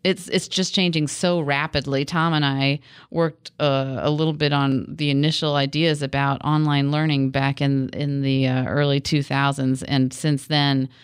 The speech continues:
it just climbed steadily but slowly until,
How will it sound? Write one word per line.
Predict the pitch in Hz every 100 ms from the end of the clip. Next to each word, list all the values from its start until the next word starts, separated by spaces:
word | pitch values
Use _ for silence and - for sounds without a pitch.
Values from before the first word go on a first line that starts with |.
| - -
it | 175 -
just | - 226 - -
climbed | - 214 196 175 - -
steadily | - - 160 196 247 269
but | 208 170
slowly | - - 165 160 151 139
until, | 113 143 131 165 151 143 139